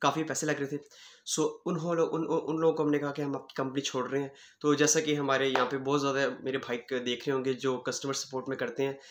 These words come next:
जिस तरह कहते हैं कि, अ, कि "नहीं, नहीं, नहीं सर, आप company मत छोड़ेंगे", वो। खैर, उन्होंने इस तरह कहा और हम लोग अब दूसरी company में हो गए हैं switch। Utility गैस देता है, ठीक है, यूटिलिटी वेयरहाउस बिजली भी देता है, गैस भी देता है, इंटरनेट भी होता है, वेयरहाउस टाइप,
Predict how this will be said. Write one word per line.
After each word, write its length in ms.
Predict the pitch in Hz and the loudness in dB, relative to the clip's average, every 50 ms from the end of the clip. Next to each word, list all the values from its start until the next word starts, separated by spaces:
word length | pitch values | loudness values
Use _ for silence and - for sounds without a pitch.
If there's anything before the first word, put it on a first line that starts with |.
| - - - | -20 -14 -6
जिस 120 | - - | -4 0
तरह 100 | - 135 | 0 2
कहते 300 | 131 131 131 120 - 143 | 2 2 0 0 0 -2
हैं 80 | 135 131 - | -2 -2 0
कि, 360 | 131 127 123 120 117 117 113 107 | -2 0 0 0 0 0 -2 -2
अ, 120 | 104 104 - - - - - - - - _ - | -4 -6 -10 -14 -18 -18 -18 -18 -20 -14 _ -4
कि 460 | 120 117 113 117 117 113 117 - 131 | -2 0 0 0 -2 -2 -2 -2 -2
"नहीं, 160 | 127 127 127 127 | 0 0 0 0
नहीं, 100 | 127 127 | 0 0
नहीं 120 | 127 127 | 0 0
सर, 200 | 123 - 135 123 | 0 0 0 0
आप 120 | 123 120 | 0 0
company 340 | - - 120 113 - - 127 | -2 -4 -6 -6 -4 -2 -2
मत 120 | 127 123 - | -2 -2 -2
छोड़ेंगे", 340 | - - 123 120 120 123 123 | -4 -6 -6 -4 -4 -4 -6
वो। 120 | 117 117 120 | -6 -6 -2
खैर, 360 | - 160 - 127 - - - - _ _ _ _ | 2 2 2 2 2 -2 -8 -16 _ _ _ _
उन्होंने 280 | 143 147 147 147 147 147 | 2 2 4 4 4 4
इस 140 | 147 - | 2 2
तरह 120 | - 143 139 | 0 -2 0
कहा 200 | 139 139 135 139 | 2 4 4 4
और 220 | - 143 147 139 | 4 4 2 0
हम 180 | 135 139 135 135 | 0 -2 -2 -2
लोग 200 | 135 139 135 139 | -2 0 0 -2
अब 140 | 135 135 - 135 135 135 131 127 | -2 -2 -2 0 0 0 0 -2
दूसरी 240 | 139 131 - - 160 | -4 -2 -2 0 2
company 360 | - 147 147 135 143 156 151 | 2 2 2 0 0 0 2
में 220 | 151 147 143 139 | 2 2 2 0
हो 180 | 139 135 135 127 | -2 -4 -2 0
गए 80 | 131 | 0
हैं 80 | 135 139 | 0 0
switch। 300 | 135 - 143 135 - - - - - - - - - - - - - | 0 -2 -4 -4 -6 -8 -12 -16 -16 -16 -14 -14 -14 -16 -14 0 2
Utility 720 | 175 185 180 190 190 196 202 196 226 220 214 214 - _ _ _ _ 143 | 2 4 6 6 6 6 4 4 4 2 2 0 -4 _ _ _ _ -10
गैस 340 | 139 139 143 143 156 - - | 0 2 4 4 4 4 4
देता 240 | 202 196 202 - 190 | 4 4 4 2 0
है, 200 | 180 175 - - - | 0 0 -2 -4 -4
ठीक 160 | 165 170 - | -2 0 0
है, 140 | 196 165 170 | -2 0 0
यूटिलिटी 500 | 170 175 170 170 170 175 180 175 202 185 | -2 0 2 2 2 2 2 2 0 2
वेयरहाउस 460 | 147 151 156 160 170 175 170 170 - 147 | 4 6 6 8 8 6 6 2 -2 -4
बिजली 360 | 135 135 156 139 143 160 196 | -2 -2 -2 0 0 0 0
भी 140 | 180 196 190 | 0 0 2
देता 300 | 170 175 170 170 175 170 | 2 0 2 2 2 2
है, 180 | 170 160 143 | 2 2 2
गैस 300 | 127 139 139 147 151 - 175 | 2 4 4 4 2 0 -2
भी 60 | 180 | -2
देता 300 | - 165 156 - - 165 | -2 -2 -4 0 0 0
है, 60 | 165 | 0
इंटरनेट 440 | 156 - 160 151 - 156 160 151 151 | 2 0 -2 -2 0 2 2 2 2
भी 60 | 147 | 2
होता 180 | 139 127 - 135 | -2 0 0 0
है, 80 | 127 127 | 0 2
वेयरहाउस 460 | 135 147 151 156 165 165 165 - - | 4 6 8 8 6 6 4 0 2
टाइप, 280 | 147 147 170 180 - | 2 2 2 0 -2